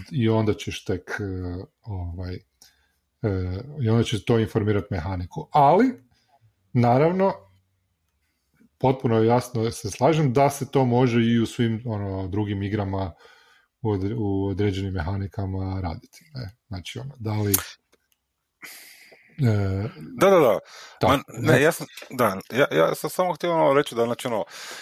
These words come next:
Speaker 2: nije, nije to što ja kažem, e, e, pretražujem sobu i tražim skrivene, skrivena vrata, baci mi search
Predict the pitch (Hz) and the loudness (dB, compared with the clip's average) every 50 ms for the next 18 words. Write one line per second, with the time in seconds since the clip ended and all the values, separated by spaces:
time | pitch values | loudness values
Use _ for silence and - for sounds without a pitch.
0 | - - - - - - _ _ _ _ - 87 90 101 131 175 202 208 208 196 | -18 -20 -20 -20 -20 -20 _ _ _ _ -18 -14 -8 -6 -4 -2 0 2 2 4
1 | 160 - - 113 117 151 180 175 165 - _ - 165 160 - - - 131 131 139 | 2 0 -2 -6 -6 -2 0 0 0 0 _ 0 0 0 0 -2 0 2 4 4
2 | 135 - - - 135 131 131 120 123 120 110 107 104 98 - _ - 113 101 98 | 4 2 2 2 2 2 2 2 0 -2 -2 -2 -6 -8 -12 _ -14 -12 -10 -10
3 | 98 98 98 98 101 101 101 98 98 95 95 92 - - 98 98 98 95 92 90 | -8 -8 -8 -8 -6 -6 -4 -4 -4 -4 -6 -8 -10 -12 -10 -8 -6 -6 -6 -8
4 | 90 90 - _ - - - - _ _ - 104 95 - - 104 110 117 110 110 | -8 -12 -14 _ -20 -20 -20 -20 _ _ -4 -4 -2 -2 2 4 4 4 4 2
5 | 113 104 95 - - 107 107 104 101 98 92 85 - 98 95 95 92 90 85 - | -2 -4 -4 -4 0 0 2 2 2 0 -2 0 2 2 2 2 2 -2 -8 -6
6 | - 101 95 95 92 90 87 85 - _ _ 76 78 78 76 80 80 82 78 - | -4 -2 -2 0 -2 -2 -4 -6 -10 _ _ -20 -20 -20 -20 -20 -20 -20 -20 -20
7 | - - - 95 95 95 92 90 85 87 92 92 90 - - 90 82 85 85 - | -14 -8 -6 -4 -4 -2 -2 -2 0 0 2 2 0 0 0 -2 0 0 -2 -2
8 | - - - - - - - _ _ 80 80 85 90 - - - 90 87 87 85 | -6 -14 -20 -20 -20 -20 -20 _ _ 0 2 2 2 2 0 -6 -6 -4 -2 -2
9 | 82 82 82 82 80 78 78 - - - - 101 92 80 - | -2 -2 -4 -4 -6 -6 -8 -10 -10 -2 0 0 0 0 -2